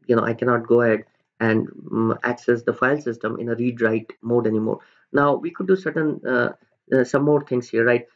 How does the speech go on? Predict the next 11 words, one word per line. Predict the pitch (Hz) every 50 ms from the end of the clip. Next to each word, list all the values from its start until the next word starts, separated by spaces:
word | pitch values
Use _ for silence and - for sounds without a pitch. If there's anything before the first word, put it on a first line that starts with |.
| _ _
So | _ - 127
for | 127 - - 139 135 131
that | - 165 202 226 226 -
particular | - 190 - 170 170 170 160 - -
instance, | - 170 175 170 - - 127 123 123 123 - _ _ _ _ _ _
the | - - - -
I | 135 139
P | 139 139 165 165 -
address | - 131 135 131 131 143 143 139 - -
is | 127 127
ten | - _ - 135 139 139 135 127 -